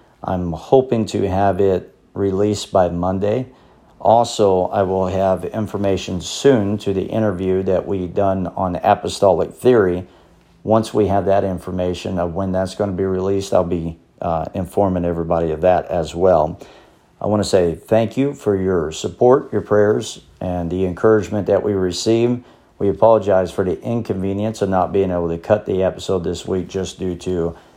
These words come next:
pastoral obligations, family obligations, and also having a funeral out of,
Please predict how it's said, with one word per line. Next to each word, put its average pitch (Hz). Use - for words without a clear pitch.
pastoral 95
obligations, 90
family 104
obligations, 90
and 90
also 87
having 87
a 80
funeral 92
out 92
of, 82